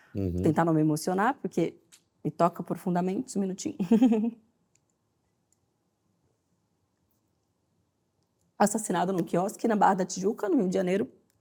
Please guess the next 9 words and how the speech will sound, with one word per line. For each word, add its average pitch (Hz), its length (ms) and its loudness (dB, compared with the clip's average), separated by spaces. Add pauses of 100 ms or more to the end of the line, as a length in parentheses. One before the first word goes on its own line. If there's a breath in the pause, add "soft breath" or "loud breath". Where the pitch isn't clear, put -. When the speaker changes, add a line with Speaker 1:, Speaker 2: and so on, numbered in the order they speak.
(280)
Speaker 2:
quando 190 200 6
ele 392 80 6
foi - 120 0
participar 202 440 2
de 208 120 -2
um 190 300 0
congresso. - 680 0 (1000)
Bem, 202 460 6
é, 170 480 6